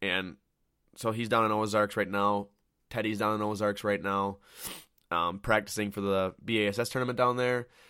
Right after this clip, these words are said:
Uh, my alma mater recently just got, the new standings came out for the Boat U S and, or whatever the College Bass National Championship,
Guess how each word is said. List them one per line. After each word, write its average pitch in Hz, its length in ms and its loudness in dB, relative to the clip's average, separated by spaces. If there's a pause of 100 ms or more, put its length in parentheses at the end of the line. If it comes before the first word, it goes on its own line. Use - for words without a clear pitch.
(280)
Uh, 95 320 2 (440)
my 117 100 -2
alma 113 220 0
mater 131 440 4
recently 117 600 -2
just 107 280 -2
got, 104 400 2 (1040)
the 107 80 -6
new 110 120 0
standings 127 400 0
came 131 220 0
out 127 180 6
for - 100 -10
the 98 240 2 (460)
Boat 113 180 2
U 107 160 2
S 123 380 2 (960)
and, 104 500 2
or 98 280 2 (240)
whatever 113 240 4
the 104 80 -2
College 101 360 2
Bass 98 240 -2
National 95 340 -6
Championship, 95 520 -6